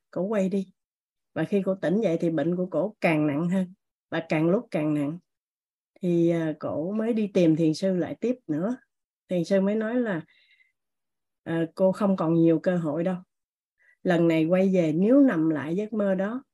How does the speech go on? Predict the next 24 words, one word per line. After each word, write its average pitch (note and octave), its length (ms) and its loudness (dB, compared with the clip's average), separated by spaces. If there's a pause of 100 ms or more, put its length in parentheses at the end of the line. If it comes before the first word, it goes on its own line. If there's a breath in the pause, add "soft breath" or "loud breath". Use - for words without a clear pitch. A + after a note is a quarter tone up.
(300)
nhất C#4+ 260 8
định E3+ 220 2
phải F#3+ 160 0
dùng E3+ 160 2
cái F#3+ 140 -4
chìa F3+ 140 -2
khóa G3 220 -4
này F#3+ 180 0
mở D#3 260 0
cửa D#3+ 240 -6
căn F3+ 180 -4
phòng D#3 220 -4
đó. G3 240 -6 (840)
Chứ A3 120 4
nếu A#3+ 160 6
không G#3 280 -2
là E3 140 2
cô F#3 120 2
không F#3+ 180 0
còn D#3 240 0
cơ F3+ 160 0
hội D#3 220 -2
nữa F#3 160 -2
đâu. G3+ 120 -6